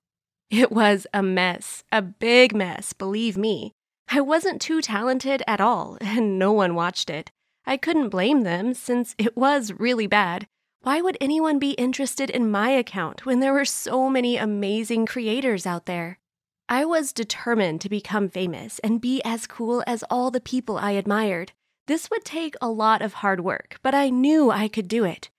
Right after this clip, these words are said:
I set my mind on it and began practicing every single day for hours and hours. I'd play videos I thought were great over and over again in an endless loop.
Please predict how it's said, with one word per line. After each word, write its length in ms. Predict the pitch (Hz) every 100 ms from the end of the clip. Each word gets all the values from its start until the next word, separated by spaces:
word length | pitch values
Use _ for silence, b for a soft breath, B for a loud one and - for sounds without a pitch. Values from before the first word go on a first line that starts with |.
| _ _
I 220 | - 214 262
set 340 | - 262 254
my 200 | 247 254
mind 360 | 226 233 240 208
on 160 | 185
it 200 | 175 175
and 160 | 247 254
began 380 | 285 285 302 320
practicing 720 | - 208 - 247 277 269 254
every 480 | - 220 202 214 233
single 480 | 233 - 196 190 185
day 380 | 202 208 175 170
for 280 | - 247 247
hours 540 | - 226 240 208 170 -
and 180 | 190 -
hours. 420 | 190 190 175 - - _ _ -
I'd 220 | 214 233
play 180 | 269 269
videos 480 | 220 220 233 254 -
I 220 | - 214 247
thought 340 | 180 196 175
were 120 | 214
great 380 | 202 190 175 233 -
over 400 | 233 254 294 302
and 180 | 233 233
over 300 | 214 220 220
again 420 | 202 175 - - -
in 140 | 240
an 140 | 262 247
endless 500 | 262 277 277 269 -
loop. 320 | 240 285 233